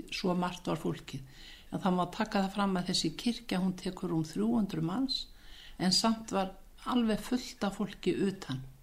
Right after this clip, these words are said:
Þegar samúðin var svo mikil. Síðan var náttúrulega þessi hefðbundna kistan var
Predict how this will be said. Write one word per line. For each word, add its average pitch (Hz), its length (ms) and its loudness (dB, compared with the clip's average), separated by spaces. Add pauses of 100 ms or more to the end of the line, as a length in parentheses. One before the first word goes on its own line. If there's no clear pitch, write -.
(920)
Þegar 165 200 0
samúðin 196 760 4
var 202 180 6
svo 196 220 0
mikil. 190 540 0 (1900)
Síðan 175 480 6
var 170 80 4
náttúrulega 165 560 0
þessi 170 240 -2
hefðbundna 175 680 0
kistan 180 380 -4
var 165 160 -6